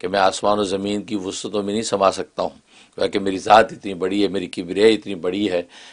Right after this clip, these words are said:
कि ये वसअतें जो है मेरी की बड़ाई के सामने सिमट जाती हैं। "वलाकिन यसौनी फ़ी क़ल्बी अब्दिल मोमिन तक़ी",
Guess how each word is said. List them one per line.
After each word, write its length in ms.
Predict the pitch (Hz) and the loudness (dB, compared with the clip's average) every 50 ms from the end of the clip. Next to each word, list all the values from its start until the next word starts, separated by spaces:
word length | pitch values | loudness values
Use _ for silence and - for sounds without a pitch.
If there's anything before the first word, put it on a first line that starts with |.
| - _ - | -20 _ -10
कि 60 | 92 | -8
ये 180 | 92 92 101 101 | -2 0 0 0
वसअतें 500 | 87 87 92 - - 98 78 - 113 104 | 0 0 -6 -4 -4 -6 0 2 0 2
जो 140 | 90 92 95 | 2 0 2
है 160 | 95 98 95 - - - - _ - | 2 0 0 -2 -10 -20 -20 _ -6
मेरी 280 | 95 95 95 98 98 95 80 - 110 107 - | -4 -2 0 0 -2 -4 -6 -10 -14 -12 -6
की 160 | - 98 95 90 85 87 | -4 -4 -4 -6 -6 -6
बड़ाई 260 | - 92 98 101 101 | -2 2 2 2 2
के 140 | 101 - - | 0 -6 -10
सामने 340 | - - 95 95 98 101 95 | -6 -4 -4 -4 -4 -4 -6
सिमट 280 | - - 98 98 98 95 | -6 -4 0 0 2 4
जाती 360 | 98 98 92 - - 101 95 | 4 4 4 2 -2 -8 -8
हैं। 160 | 87 73 - _ _ _ - - - - - _ _ | -8 -10 -14 _ _ _ -20 -20 -20 -20 -20 _ _
"वलाकिन 460 | 92 101 101 107 107 104 - 123 107 98 | 4 6 8 8 6 6 2 -4 -4 2
यसौनी 520 | 101 101 98 - - 135 135 127 117 113 | 2 2 4 6 6 6 6 6 4 2
फ़ी 160 | 107 - - - - - | 0 -4 -10 -10 0 2
क़ल्बी 360 | 117 110 104 101 95 107 107 - - | 2 2 2 0 -2 -2 -2 -2 -4
अब्दिल 380 | 110 101 95 95 104 104 92 - 95 | -6 -6 -4 -4 -4 -4 -4 -4 -2
मोमिन 340 | 104 104 101 101 98 92 - - - | 0 0 0 -2 -4 -8 -10 -2 -2
तक़ी", 340 | 95 - - 120 117 107 | -2 0 2 0 0 0